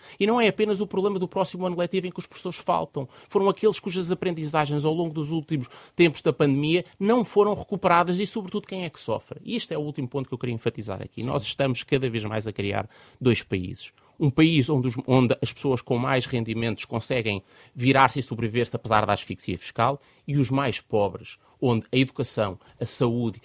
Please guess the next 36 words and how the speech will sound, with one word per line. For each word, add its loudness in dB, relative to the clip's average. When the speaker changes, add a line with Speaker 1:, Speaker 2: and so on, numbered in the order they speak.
Speaker 1:
e 2
a 2
justiça -6
é 2
pior 0
e 2
é 2
diferente. -8
E 2
esses -2
não 0
têm 0
dinheiro 0
para -2
pagar -2
o -2
seguro -8
de -18
saúde -4
privada, -6
não, 0
a, 2
a, -4
o -2
colégio 0
privado 2
ou 0
as 2
explicações -6
para -6
os -6
filhos. -10
E -4
esses -4
estão 2
condenados -4